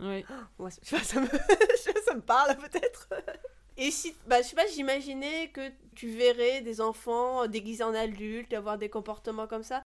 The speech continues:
Speaker 2: Ça aurait pu limite être rigolo, tu vois.
Speaker 1: Mm.
Speaker 2: Enfin, je sais pas, même bon, si ça aurait été un peu, euh, littéral, quoi. Mais,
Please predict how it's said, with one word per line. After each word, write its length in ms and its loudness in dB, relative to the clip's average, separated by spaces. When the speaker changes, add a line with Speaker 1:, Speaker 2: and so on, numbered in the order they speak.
Speaker 2:
Ça 140 -6
aurait 160 4
pu 140 -10
limite 300 -8
être 140 -2
rigolo, 560 -6
tu 120 -16
vois. 180 -2
Speaker 1:
Mm. 40 -6
Speaker 2:
Enfin, 120 -2
je 60 -6
sais 160 -8
pas, 200 0
même 180 -2
bon, 160 -4
si 160 -12
ça 120 -10
aurait 140 -6
été 180 -10
un 80 -8
peu, 140 -14
euh, 360 -10
littéral, 440 -4
quoi. 160 -6
Mais, 260 0